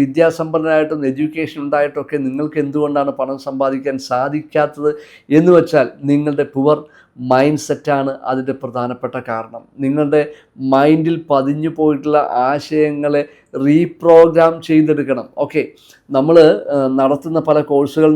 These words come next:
നമ്മ-, നിങ്ങൾക്കറിയാം, നിങ്ങൾ കേട്ടിട്ടുണ്ടാവും, അല്ലെങ്കിൽ ഈ വീഡിയോ കാണുന്ന നിങ്ങളോടാണ് ഞാൻ പറയുന്നത്. നിങ്ങൾക്ക് വേണ്ടിയിട്ട്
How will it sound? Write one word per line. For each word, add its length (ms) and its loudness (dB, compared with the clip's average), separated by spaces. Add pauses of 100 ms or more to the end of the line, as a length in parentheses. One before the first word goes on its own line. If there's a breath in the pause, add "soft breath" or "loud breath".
നമ്മ-, 240 -4
നിങ്ങൾക്കറിയാം, 500 2
നിങ്ങൾ 240 -2
കേട്ടിട്ടുണ്ടാവും, 600 0 (320 soft breath)
അല്ലെങ്കിൽ 280 2
ഈ 100 2
വീഡിയോ 340 4
കാണുന്ന 360 0 (260)
നിങ്ങളോടാണ് 600 2 (220)
ഞാൻ 100 -4 (100)
പറയുന്നത്. 420 0 (480 loud breath)
നിങ്ങൾക്ക് 480 2
വേണ്ടിയിട്ട് 340 0